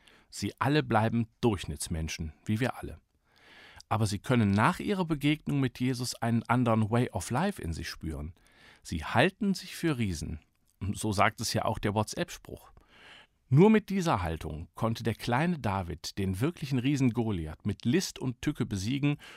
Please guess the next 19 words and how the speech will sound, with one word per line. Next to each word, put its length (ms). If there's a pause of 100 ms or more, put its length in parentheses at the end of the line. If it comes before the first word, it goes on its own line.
Nur 200
so 280
konnten 400
Jüngerinnen 480
und 200
Jünger 220
dieses 400
Wagnis 500 (120)
eingehen 480
und 160
ihm 100
folgen. 480 (840)
Nur 160
wer 120
sich 180
vom 460
lieben 460
Gott 280
her 320